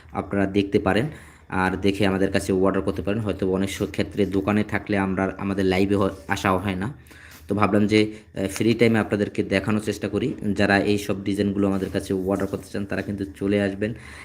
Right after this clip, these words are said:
এই ডিজাইনটি যদি আপনাদেরকে দেখাই, এক ভাই আমাদের কাছে অর্ডার করেছিলেন। আহ, আপনার এগুলো হচ্ছে, এই ডিজাইনটা হচ্ছে একুশ ক্যারেটের একটি লকেট, আর ওজন আছে দুই গ্রাম,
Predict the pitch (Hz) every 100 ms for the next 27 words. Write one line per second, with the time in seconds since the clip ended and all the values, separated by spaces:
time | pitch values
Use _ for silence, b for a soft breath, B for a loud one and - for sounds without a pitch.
0 | B 104 107 104 104 110 113 107 107 104
1 | 90 104 104 101 101 104 - 101 - -
2 | 90 98 98 98 101 98 98 98 - 92
3 | 95 95 101 98 113 135 - - 95 90
4 | 90 87 - - 95 101 92 92 - B
5 | B B - 95 98 98 95 98 107 -
6 | - 107 101 98 101 101 101 101 104 98
7 | 101 - 101 104 98 - 95 92 - 135
8 | - 95 90 101 98 107 101 117 110 104
9 | 104 104 110 180